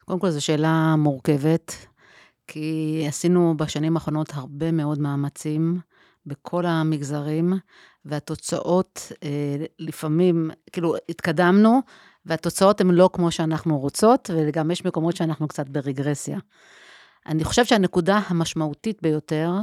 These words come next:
היא בגיל הילדות ובתי הספר, ב-, בשלב,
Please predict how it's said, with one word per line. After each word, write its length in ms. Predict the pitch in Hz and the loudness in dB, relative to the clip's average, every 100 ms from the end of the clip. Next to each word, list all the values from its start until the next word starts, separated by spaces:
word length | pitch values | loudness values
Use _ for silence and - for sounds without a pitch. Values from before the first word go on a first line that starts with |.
| 214 _ - _ | -6 _ -20 _
היא 300 | - 170 202 - | -4 -2 -2 -6
בגיל 520 | 156 151 143 165 175 185 180 _ _ _ _ _ - | -10 -8 -4 -2 0 -2 -6 _ _ _ _ _ -4
הילדות 840 | 160 170 - 156 147 147 190 - - | -4 -2 -2 -2 0 2 2 0 -10
ובתי 960 | 143 151 - - 156 - - 170 175 170 | -2 -2 -2 -8 -10 -12 -12 -6 -2 0
הספר, 460 | 147 175 165 175 151 | 0 -2 -2 -2 -2
ב-, 140 | 151 160 151 | -2 -4 -4
בשלב, 600 | 147 147 147 139 - | -2 0 -2 -2 -2